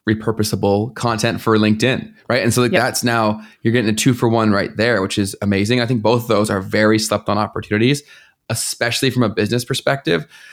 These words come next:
Speaker 1: But I still, like, you know how much I love YouTube, but it's so true. YouTube is, is the goat. Like, honestly, there's so much opportunity 'cause I see how much it changes in terms of the quality of traffic.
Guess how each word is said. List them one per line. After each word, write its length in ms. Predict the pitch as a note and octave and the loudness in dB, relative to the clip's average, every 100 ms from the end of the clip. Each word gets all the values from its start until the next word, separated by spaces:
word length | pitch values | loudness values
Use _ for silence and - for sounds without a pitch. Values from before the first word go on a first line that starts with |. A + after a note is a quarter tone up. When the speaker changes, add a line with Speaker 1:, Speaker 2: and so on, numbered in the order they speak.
| - _ | -20 _
Speaker 1:
But 120 | C3+ | 0
I 140 | A#2+ C3+ | 0 -2
still, 200 | - C#3+ | 0 0
like, 180 | A2 | 0
you 100 | A#2+ | 2
know 120 | B2+ B2 | 2 4
how 80 | |
much 140 | A#2+ A#2 | 0 2
I 60 | |
love 200 | G#2+ A2 | 2 0
YouTube, 460 | G2+ A#2 B2 A2 F#2+ | 2 0 2 0 2
but 100 | A2 | 2
it's 140 | A2+ - | 2 2
so 180 | - | 2
true. 280 | C#3 D3 A2+ | 2 0 -2
YouTube 320 | A#2 B2 F#3+ | 0 0 0
is, 200 | E3+ B2+ - _ _ _ | 0 -2 -6 _ _ _
is 180 | B2 A2+ | 2 2
the 80 | G#2 | 2
goat. 340 | G#2+ F#2+ - - | 2 2 0 -4
Like, 120 | G#2+ | 0
honestly, 420 | B2 C3+ - D3 | 0 0 0 0
there's 240 | B2+ B2+ - | 2 0 0
so 140 | C3 | 0
much 160 | C#3+ - | 0 2
opportunity 380 | F#3+ - B2+ | 2 2 2
'cause 100 | D#3+ | 2
I 40 | - | 2
see 240 | - D#3 | 0 2
how 140 | D#3+ D#3+ | 2 2
much 220 | D3+ - | 0 -2
it 180 | C#3+ B2 | -6 -4
changes 420 | - A2 A2 B2+ | -2 0 2 0
in 80 | A#2+ | 0
terms 220 | B2 A2+ | -2 0
of 80 | A2 | -2
the 80 | G#2+ | -2
quality 380 | - G2+ G#2+ G2 | 0 2 2 0
of 80 | |
traffic. 540 | - F#2+ G2+ - - | -2 -6 -4 -6 -8